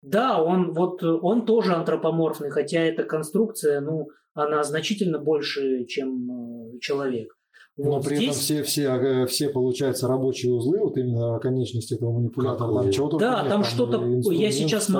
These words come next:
Speaker 1: могу соврать, но что-то около сорока восьми. Вот, э, робототехника, э, и в том числе, э, антропоморфная,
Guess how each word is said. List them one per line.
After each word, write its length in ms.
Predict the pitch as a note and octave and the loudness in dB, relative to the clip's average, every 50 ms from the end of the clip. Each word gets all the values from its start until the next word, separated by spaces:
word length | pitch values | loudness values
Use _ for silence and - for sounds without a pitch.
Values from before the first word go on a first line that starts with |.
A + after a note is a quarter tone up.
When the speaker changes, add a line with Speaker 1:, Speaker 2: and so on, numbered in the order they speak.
| C3 | 2
Speaker 1:
могу 180 | B2+ G3 A3 G#3+ | 2 4 2 2
соврать, 580 | - - - F#3 E3 E3 F#3 G#3+ A#3+ B3+ B3 - | 2 2 0 0 0 2 2 2 2 2 0 0
но 160 | C#4 E3+ E3+ | -2 -2 -2
что-то 360 | E3 - - A3 G3+ G3+ G3 F#3 | -2 -2 0 0 0 2 2 0
около 300 | F#3 F#3 F#3 F3+ F3 E3 | 0 0 0 0 2 2
сорока 500 | - - F#3 F3 F3+ F3+ F3+ G3 F3+ D#3+ | 2 2 0 0 0 0 0 0 0 2
восьми. 340 | E3 E3 E3 - F#3+ F3+ E3 | 2 0 0 0 -2 0 0
Вот, 180 | E3+ F3 - | 0 0 0
э, 40 | G3 - | -2 -4
робототехника, 1200 | F#3+ F#3 F#3 F#3 G3+ G3 G3 F#3+ G3 G3 G3 - D4 C#4+ - G#3+ G3 - - D#3+ D3+ C#3+ C#3+ - - | -2 0 2 2 2 2 0 0 -2 -4 -2 -2 -2 0 2 0 0 0 0 0 0 0 -2 -2 -4
э, 260 | D3+ D3 D3+ D3 D3+ | -2 -2 0 0 -2
и 20 | D3+ | -2
в 60 | - | -4
том 160 | - F3+ E3 E3 | -4 -4 -4 -2
числе, 540 | - - - - E3 E3 E3 D#3 D3+ D3 | -4 -4 -6 -6 -2 0 0 0 0 -2
э, 460 | - D#3 D#3 D3+ D3+ D3+ D3 D3 D3+ D3+ | -4 -4 -4 -4 -2 -2 0 0 -2 -2
антропоморфная, 880 | D3+ D3 D#3 D#3+ - E3+ F3+ G#3 A#3 A#3+ A#3 - G3 E3+ D3 C3+ - | -4 -2 -4 -4 -2 0 2 2 2 2 2 0 0 -2 -2 -2 -6